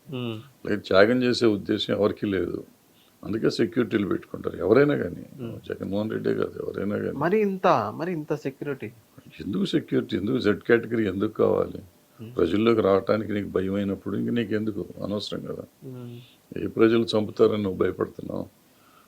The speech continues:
Speaker 2: ప్రజలు, నువ్వు నిజంగా త్యాగం చేసి ప్రజల కోసం ఉండేదంటే ప్రజలే నిన్ను కాపాడతారు.
Speaker 1: అవును.
Speaker 2: నా ఉద్దేశంలో ఎవరైనా కానీ, any, any politician.
Speaker 1: అవును.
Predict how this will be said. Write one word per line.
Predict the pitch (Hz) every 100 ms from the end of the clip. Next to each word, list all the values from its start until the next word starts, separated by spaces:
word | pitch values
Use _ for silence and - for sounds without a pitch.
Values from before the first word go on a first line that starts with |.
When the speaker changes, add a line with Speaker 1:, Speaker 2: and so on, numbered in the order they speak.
| _
Speaker 2:
ప్రజలు, | 78 98 127 131
నువ్వు | 127 110 104
నిజంగా | 92 104 117
త్యాగం | 127 - 107 110 110
చేసి | 110 104 113
ప్రజల | 98 98 107
కోసం | 107 110 107 110
ఉండేదంటే | 101 101 101 131
ప్రజలే | - 107 113 131
నిన్ను | 127 110
కాపాడతారు. | 98 95 90 87 - - - _ _ _ _ _ -
Speaker 1:
అవును. | 113 107 - -
Speaker 2:
నా | 95
ఉద్దేశంలో | 98 92 101 95 - - - _ _ - - - - 82
ఎవరైనా | 107 127 123
కానీ, | 87 87
any, | - 101 117 117 104
any | 117
politician. | 117 - 98 - - - - 123
Speaker 1:
అవును. | 104